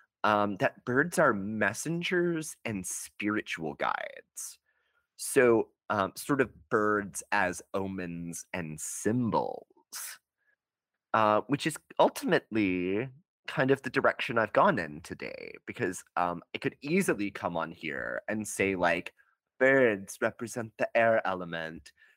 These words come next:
Use feathers on your own altar when doing workings around communication and intellectual pursuits." And, like, yawn. Okay, so that's definitely been done before. Like, you can definitely go listen to that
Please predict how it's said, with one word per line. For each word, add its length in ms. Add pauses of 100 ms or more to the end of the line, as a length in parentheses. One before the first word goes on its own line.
Use 420
feathers 680
on 180
your 240
own 260
altar 680
when 260
doing 340
workings 600
around 380
communication 1000
and 180
intellectual 720
pursuits." 1160 (680)
And, 380
like, 560 (140)
yawn. 380 (440)
Okay, 440
so 200
that's 300
definitely 600
been 360
done 300
before. 680
Like, 360
you 180
can 220
definitely 640
go 360
listen 400
to 140
that 300